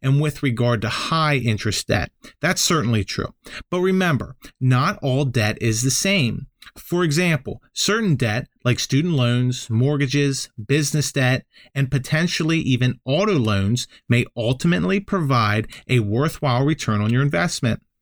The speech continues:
The next selection of the twenty twenty-one Improve Your Finances draft is to closely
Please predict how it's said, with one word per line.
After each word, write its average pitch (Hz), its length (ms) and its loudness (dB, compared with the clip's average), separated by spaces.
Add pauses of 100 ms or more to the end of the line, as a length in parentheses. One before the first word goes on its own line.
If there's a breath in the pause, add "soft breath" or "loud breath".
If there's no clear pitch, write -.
(400 loud breath)
The 151 100 2
next 170 300 0
selection 139 800 0 (220 loud breath)
of 131 140 2
the 123 100 2
twenty 147 420 0
twenty-one 151 540 0
Improve 143 320 0
Your 143 100 0
Finances 139 760 -2
draft 123 580 -2 (540)
is 151 180 0
to 220 100 0
closely 180 640 0